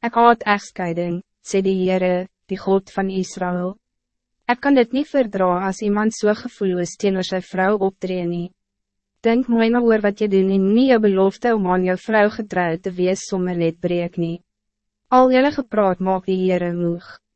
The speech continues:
En weer eens sê julle, julle kan dit nie verstaan nie. Maar toch hou julle aan sê, God hou so baie van die slegte mense dat hy hulle nie eens straf oor wat hulle verkeerd doen nie. En julle wat mekaar om elke hoek en draai loop en bedrieg,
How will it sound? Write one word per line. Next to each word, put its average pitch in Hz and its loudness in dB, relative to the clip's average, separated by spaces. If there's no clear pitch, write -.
En 220 -2
weer 240 4
eens 269 2
sê 247 4
julle, 220 2
julle 190 -2
kan 196 -4
dit 190 -2
nie 214 0
verstaan 185 -4
nie. 170 -8
Maar 220 0
toch 277 2
hou 262 4
julle 254 4
aan 180 0
sê, 190 -2
God 190 -2
hou 190 4
so 247 2
baie 214 4
van 262 4
die 233 -6
slegte 226 2
mense 180 0
dat 202 -2
hy 175 2
hulle 185 2
nie 202 2
eens 214 -2
straf 190 2
oor 180 2
wat 175 -2
hulle 175 -4
verkeerd 175 -6
doen 170 0
nie. 165 -6
En 233 4
julle 247 4
wat 220 2
mekaar 214 2
om 196 -2
elke 254 2
hoek 247 2
en 202 0
draai 190 0
loop 196 2
en 208 -2
bedrieg, 180 -2